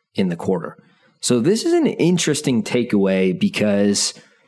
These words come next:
yeah, you can have these beautiful subscription revenue, high margin software businesses,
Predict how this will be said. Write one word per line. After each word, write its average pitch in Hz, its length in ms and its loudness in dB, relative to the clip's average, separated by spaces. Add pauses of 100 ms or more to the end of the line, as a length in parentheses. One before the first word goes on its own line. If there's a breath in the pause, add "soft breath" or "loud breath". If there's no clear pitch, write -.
(160 soft breath)
yeah, 131 300 0
you 131 180 2
can 147 140 0
have 147 260 -2
these 117 160 2
beautiful 101 880 2
subscription 101 680 0
revenue, 95 460 2
high 95 280 0
margin 92 460 0
software 117 540 -2
businesses, 85 760 -4